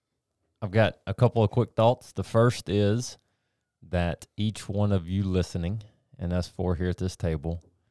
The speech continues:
are wonderfully and uniquely made. The minute that God saw fit to knit you in your mother's womb,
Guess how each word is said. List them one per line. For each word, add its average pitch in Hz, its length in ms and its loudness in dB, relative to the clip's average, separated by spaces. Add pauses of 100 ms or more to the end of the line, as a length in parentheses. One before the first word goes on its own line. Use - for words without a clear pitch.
(300)
are 85 120 -2
wonderfully 87 600 -2
and 85 100 -4
uniquely 82 440 -4
made. 76 380 -6 (680)
The 90 120 -4
minute 95 520 0 (440)
that 87 360 -4
God 85 320 0
saw 92 220 -2
fit - 400 -6
to 82 320 -6 (200)
knit 87 400 -8
you 95 280 0
in 90 140 -6
your 87 100 -4
mother's 85 380 -2
womb, 80 400 -4